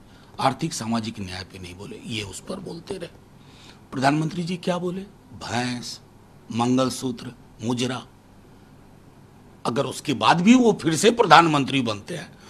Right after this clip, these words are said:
तो मुझे तो चिंता होगी कि लोकतंत्र मेरा उतना स्वस्थ नहीं है जितना हम सोचते हैं।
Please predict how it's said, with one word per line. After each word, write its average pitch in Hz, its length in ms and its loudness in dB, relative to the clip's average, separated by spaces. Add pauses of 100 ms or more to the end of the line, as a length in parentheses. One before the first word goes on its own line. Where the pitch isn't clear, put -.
(220)
तो 180 60 2
मुझे 185 220 10
तो 190 140 6
चिंता 151 320 2
होगी 135 300 4
कि 160 120 -2
लोकतंत्र 147 520 0
मेरा 113 320 -2 (500)
उतना 226 360 6
स्वस्थ - 420 0
नहीं 131 280 2
है 151 120 4
जितना 131 340 0
हम 117 240 2 (300)
सोचते - 500 -4
हैं। - 200 -14